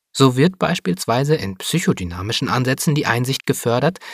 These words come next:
dass das aktuelle emotionale Erleben oder Verhalten aus konflikthaften, motivationalen Impulsen resultiert, welche wiederum auf prägende Erfahrungen in der frühkindlichen Lerngeschichte im Umgang mit primären Bezugspersonen zurückgeführt werden können.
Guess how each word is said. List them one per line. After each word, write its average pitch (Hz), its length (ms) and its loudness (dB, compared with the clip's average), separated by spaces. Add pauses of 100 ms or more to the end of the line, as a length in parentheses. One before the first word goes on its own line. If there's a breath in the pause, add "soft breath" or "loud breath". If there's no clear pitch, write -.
(280 loud breath)
dass 92 160 -10
das - 200 -12
aktuelle 143 520 2
emotionale 104 600 -4
Erleben 98 500 -2
oder 92 180 -6
Verhalten 98 500 -4
aus - 360 -8 (200)
konflikthaften, - 1000 -4 (180 soft breath)
motivationalen 101 840 -2
Impulsen 123 540 -2
resultiert, 120 720 -2 (300 loud breath)
welche 151 380 2
wiederum 165 340 4
auf - 180 0
prägende 123 340 0
Erfahrungen 110 600 4
in 95 100 -8
der 90 100 -8
frühkindlichen 113 800 -4
Lerngeschichte 107 760 -2 (100)
im 101 200 -6
Umgang 143 480 2
mit - 220 -4 (100)
primären 101 460 0
Bezugspersonen 104 800 -2 (140 soft breath)
zurückgeführt - 580 -2
werden 87 280 -8
können. 87 380 -10